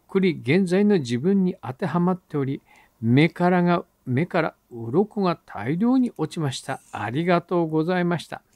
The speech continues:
そうだね。行き詰まるパターンって大体みんな一緒だよね。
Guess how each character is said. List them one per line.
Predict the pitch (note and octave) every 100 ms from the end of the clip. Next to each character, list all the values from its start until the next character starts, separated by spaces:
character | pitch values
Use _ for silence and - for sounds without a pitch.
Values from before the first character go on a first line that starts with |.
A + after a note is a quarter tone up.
| _
そ | - - B2+
う | G#2+
だ | - C3
ね。 | A2+ - C#3 _ _ - - - - C#3 -
行 | C#3+
き | C3
詰 | B2 B2
ま | A#2 A#2
る | A2 -
パ | G#2+
タ | - E3
ー |
ン | D#3+
っ |
て | - A#2 _
大 | C3 A2+ -
体 | - - D#3+ F#3+
み | F#3+
ん | G3
な | G#3
一 | G3
緒 | E3+ - G3
だ | G3+
よ | E3+
ね。 | D3 D#3+